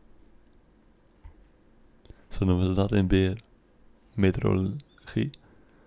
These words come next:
En hier weer, het hoge drukgebied wil weer proberen om Scandinavië in te trekken, maar ja, het zou mooi zijn.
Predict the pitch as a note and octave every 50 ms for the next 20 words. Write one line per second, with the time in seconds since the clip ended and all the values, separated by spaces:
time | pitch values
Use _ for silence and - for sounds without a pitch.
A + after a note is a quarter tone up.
0 | _ _ _ _ _ _ _ _ _ _ _ _ _ _ _ - - _ _ -
1 | - - - - - _ _ _ _ _ _ _ _ _ _ _ _ - A#2 F#2
2 | F#2 F#2 F#2+ F#2+ F#2+ G2 F#2+ F#2 F#2 F2+ - F#2+ F#2 G2+ F#2+ F#2+ G2 F#2 G2 G2
3 | F#2+ - G#2 F#2 F2+ - G#2 G2 F#2 F2+ F2+ F#2 F#2+ G#2 G#2 G#2 G#2+ A2 - -
4 | - - - - - - - - G2+ F#2+ F#2+ G2+ G2 F#2+ G2+ G#2+ G#2+ G2+ F#2 F#2
5 | - - - G2+ F#2+ F#2 F#2 F#2 F#2 F2+ - - G2+ - - - F#2+ F#2+ F2+ -
6 | F#2+ F#2 F2+ F2+ F2+ F2 F#2+ - - - - - - - _ _ _ _ _ -
7 | - - - - - - - - - - - - - - - - - - - -
8 | - - - - - - - - - G2+ G2 G2 G2 F#2 - G#2+ G#2 - B2 A2